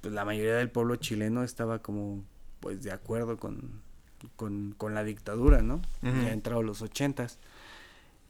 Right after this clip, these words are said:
Speaker 1: Y para este pedo, pues, todos los medios estaban controlados también por el, por el mismo gobierno, pero por ley tenían que darle espacio de media hora a la semana, güey,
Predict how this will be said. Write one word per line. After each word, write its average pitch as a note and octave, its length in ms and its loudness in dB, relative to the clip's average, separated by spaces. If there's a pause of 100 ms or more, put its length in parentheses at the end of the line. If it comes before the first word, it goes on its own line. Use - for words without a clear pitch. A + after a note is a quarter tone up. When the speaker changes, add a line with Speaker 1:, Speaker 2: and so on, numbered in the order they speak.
Speaker 1:
Y D3 260 6
para B2+ 240 2
este C#3 240 0
pedo, C#3 320 4
pues, A#2 180 -2
todos B2+ 220 6
los A2+ 220 4
medios B2+ 580 6 (800)
estaban A2+ 360 4
controlados A2+ 600 8
también G#2+ 240 8
por A2 180 -2
el, G#2 240 -4 (180)
por A2 120 -2
el G#2+ 80 0
mismo A2+ 300 2
gobierno, B2 580 2 (140)
pero A#2 220 0
por A2+ 280 -2
ley A#2 240 4
tenían A#2 380 0
que B2+ 100 0
darle A#2 320 0
espacio A2+ 500 0
de G#2+ 100 4
media A#2+ 380 6
hora B2 260 6
a C3+ 60 6
la A2 200 2
semana, A2+ 560 2
güey, A#2+ 260 2